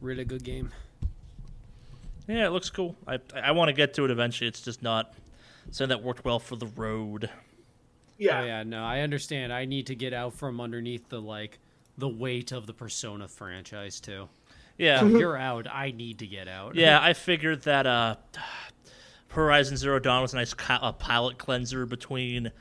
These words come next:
Speaker 2: philosophical game and philosophical game. <laughs>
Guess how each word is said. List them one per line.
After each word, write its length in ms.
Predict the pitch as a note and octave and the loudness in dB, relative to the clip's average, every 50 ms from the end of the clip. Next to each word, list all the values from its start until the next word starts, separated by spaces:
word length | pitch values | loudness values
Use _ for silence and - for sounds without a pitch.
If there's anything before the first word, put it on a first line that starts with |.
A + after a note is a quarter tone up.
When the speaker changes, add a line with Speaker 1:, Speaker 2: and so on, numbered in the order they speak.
| - - - - - | -18 -18 -18 -18 -8
Speaker 2:
philosophical 800 | - - C#3+ C3+ A#2+ - - C#3+ B2+ A#2+ - - B2 - C3+ B2 | -2 0 2 2 2 2 2 4 2 2 0 -2 -4 -4 -4 -2
game 340 | B2 B2+ A#2+ A#2+ A#2+ A#2+ A#2+ | 0 2 2 2 2 0 0
and 100 | A2+ G#2 | -2 -4
philosophical 760 | - - B2+ A#2+ A#2 - - C3 A2+ G2+ - - B2 - A#2 A#2 | -4 -4 -4 -4 -2 -2 -2 -2 -2 -2 -4 -8 -8 -8 -8 -8
game. 480 | A2+ G#2+ F#2+ C3 A#2 A#2 A2+ A#2+ B2+ - - - _ _ _ _ _ _ _ - - - _ _ _ _ _ - | -6 -6 -4 -4 -4 -4 -4 -6 -6 -8 -10 -16 _ _ _ _ _ _ _ -20 -20 -20 _ _ _ _ _ -6
<laughs> 320 | - G3+ E3 C#3 F#3+ F3+ | -4 -2 -2 -2 -2 -2